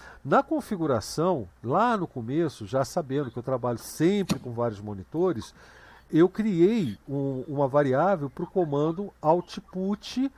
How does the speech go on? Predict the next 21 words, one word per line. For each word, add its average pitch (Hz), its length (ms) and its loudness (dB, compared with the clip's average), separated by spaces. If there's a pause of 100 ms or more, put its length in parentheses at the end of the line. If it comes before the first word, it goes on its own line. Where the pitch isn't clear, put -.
(720)
e 196 140 0
o 254 100 -2
nome 156 480 2 (140)
da, 151 360 2
da, 123 460 2
da 131 120 0
saída 202 420 0
de 208 80 -4
vídeo. 175 380 -4 (320)
Então 151 160 4
eu 160 60 2
tenho 143 220 0
um 135 140 0
output 156 640 0
H 127 180 0
D 123 200 0
M 143 160 -6
I 180 60 -4
um 196 280 -6 (260)
e 240 140 2
output 202 720 0